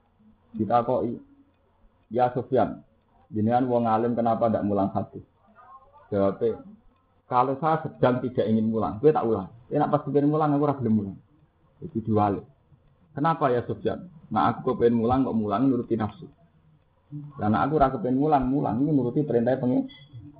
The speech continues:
Jadi ulama dhisik ku saking jaga hati ku sampai begitu. Paham? Saiki ulama sakniki mboten enten. Hukum ngoten-ngoten pun mboten enten,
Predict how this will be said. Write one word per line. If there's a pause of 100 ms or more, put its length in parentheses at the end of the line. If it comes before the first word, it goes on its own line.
(140)
Jadi
ulama
dhisik
ku
saking
jaga
hati
ku
sampai
begitu. (3000)
Paham?
Saiki
ulama
sakniki
mboten
enten. (800)
Hukum
ngoten-ngoten
pun
mboten
enten,